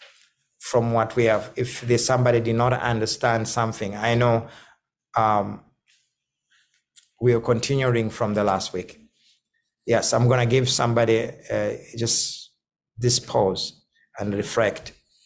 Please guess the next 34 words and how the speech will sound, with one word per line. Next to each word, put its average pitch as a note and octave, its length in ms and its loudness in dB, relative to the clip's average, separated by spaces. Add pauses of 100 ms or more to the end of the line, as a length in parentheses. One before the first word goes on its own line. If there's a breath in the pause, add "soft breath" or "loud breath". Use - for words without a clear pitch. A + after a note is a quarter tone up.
(440 soft breath)
Or A#2 140 4
maybe B2+ 280 4
you B2+ 100 4
didn't B2 200 4
understand A2 640 0
one G#2+ 260 0
word B2+ 340 2
or G2+ 180 -2
one G2 320 -4
term, B2+ 560 0 (400 loud breath)
'cause A#2+ 180 -2
some A2 260 0
words A#2 280 2
I G#2+ 100 2
was G#2 200 -2
using, G#2 600 -4
you G#2+ 100 -4
may G#2+ 100 0
not G#2 180 2
understand, G#2 600 -2
some G#2+ 220 -4
of G2+ 160 -6
you, G2+ 100 -2
but - 280 -8
you A#2 60 -8
can G#2+ 160 -6
just - 280 -4 (380 loud breath)
ask G2+ 320 -2
me, G#2+ 120 -2
then G2+ 220 0
I G#2+ 240 -4
can G2 500 -6 (1080 soft breath)
redefine G#2+ 760 0
them G2+ 340 2